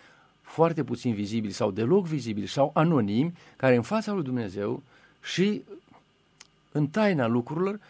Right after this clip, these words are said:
să fie mai mari decât Părinte Teofil și Părinte Galeriu, cu mai mult har, dacă vreți, și lucrarea lor să fie mai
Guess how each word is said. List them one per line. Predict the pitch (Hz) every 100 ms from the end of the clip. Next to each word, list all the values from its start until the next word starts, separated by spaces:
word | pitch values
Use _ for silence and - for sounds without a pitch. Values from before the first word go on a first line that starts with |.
| - -
să | 185
fie | 180 226
mai | 214 208
mari | 220 156
decât | 110 107
Părinte | - 107 98
Teofil | 92 101 - 95
și | 98 107
Părinte | - 98 101
Galeriu, | 98 95 95 95
cu | - 113
mai | 123
mult | 143 127
har, | 131 107
dacă | 101 - 95
vreți, | 98 98
și | - - -
lucrarea | 101 135
lor | 127 120
să | 120
fie | - 127
mai | 123 139